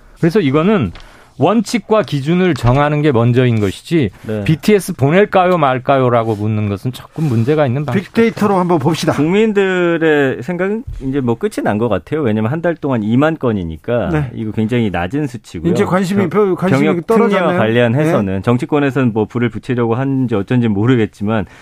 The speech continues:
Speaker 2: 여론조사 이런 이야기에 대해서 부정이 구십 퍼센트입니다.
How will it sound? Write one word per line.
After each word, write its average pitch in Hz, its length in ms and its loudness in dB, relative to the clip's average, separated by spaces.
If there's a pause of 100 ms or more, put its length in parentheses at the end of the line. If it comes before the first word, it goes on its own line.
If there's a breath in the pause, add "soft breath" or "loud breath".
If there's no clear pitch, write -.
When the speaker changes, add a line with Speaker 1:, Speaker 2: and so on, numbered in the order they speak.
(380 loud breath)
Speaker 2:
여론조사 151 560 2
이런 123 280 2
이야기에 127 460 2
대해서 98 500 -2 (320 loud breath)
부정이 190 420 2
구십 127 300 -2
퍼센트입니다. 139 800 -2